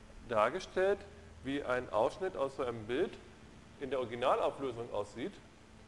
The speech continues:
Und hier unten sehen Sie eigentlich die Zerlegung in diese Luminanz-Chrominanz-Darstellung.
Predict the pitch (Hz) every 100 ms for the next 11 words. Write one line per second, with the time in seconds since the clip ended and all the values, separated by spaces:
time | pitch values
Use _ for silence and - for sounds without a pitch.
0 | - - - 139 147 156 214 220 165 175
1 | 165 160 160 160 - 147 131 156 175 185
2 | 185 - - - 151 160 151 147 143 160
3 | 160 151 147 - 151 156 131 110 - 98
4 | - - -